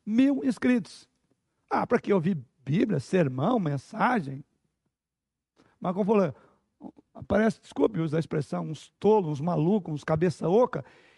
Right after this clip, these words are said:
que faz uma, um desenho na testa, corta a orelha, pronto, já tem um monte de seguidor.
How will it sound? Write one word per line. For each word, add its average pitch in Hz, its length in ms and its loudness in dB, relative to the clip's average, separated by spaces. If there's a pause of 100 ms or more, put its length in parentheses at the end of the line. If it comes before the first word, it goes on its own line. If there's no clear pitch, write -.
que 202 140 -4
faz 214 400 2
uma, 170 420 -2 (380)
um 190 180 -4
desenho 190 340 2
na 160 120 0
testa, 143 800 -2 (100)
corta - 320 0
a 190 40 2
orelha, 175 680 2
pronto, 170 240 2
já 165 80 0
tem 208 120 -4
um 196 40 0
monte 220 160 2
de - 40 -6
seguidor. 185 480 0